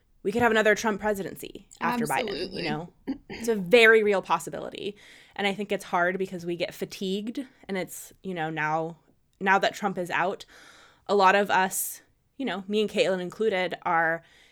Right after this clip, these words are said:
Speaker 1: in a privileged enough category that we can kind of stop caring if we want to. <laughs>
Speaker 2: Mm-hmm.
Speaker 1: Like, we're not actively worried for our own, you know, well-being as much with
Speaker 2: Yeah.
Speaker 1: Trump gone. And so it's easy to kind of be like,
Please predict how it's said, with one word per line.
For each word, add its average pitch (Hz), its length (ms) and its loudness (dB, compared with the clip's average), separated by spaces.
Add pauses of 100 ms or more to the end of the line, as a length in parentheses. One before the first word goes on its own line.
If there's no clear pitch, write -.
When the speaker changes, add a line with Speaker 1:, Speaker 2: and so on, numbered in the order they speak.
(280)
Speaker 1:
in 247 140 4
a 240 60 4
privileged 294 460 0
enough 220 300 0
category 208 560 0
that 240 100 -4
we 190 80 0
can 196 180 -6
kind 202 220 0
of 190 100 -2
stop - 300 -4
caring 151 340 -6
if 147 120 -12
we 147 100 -8
want - 300 -12
to. - 160 -8
<laughs> - 0 -
Speaker 2:
Mm-hmm. 508 420 0
Speaker 1:
Like, 247 380 4 (520)
we're 196 140 2
not 208 260 8
actively 175 520 2
worried 160 600 -2
for - 200 -10
our 151 240 -4
own, 147 560 -8 (340)
you 160 140 -10
know, 160 300 -10 (120)
well-being 160 640 -4
as 190 180 -8
much - 520 -8
with 202 300 -6
Speaker 2:
Yeah. 208 60 -14
Speaker 1:
Trump 214 300 -8
gone. 226 360 -6 (460)
And 180 180 -8
so 180 140 0
it's 175 160 0
easy 226 460 2
to 202 120 -10
kind 185 240 -2
of 175 140 -4
be 175 100 -2
like, 165 240 -2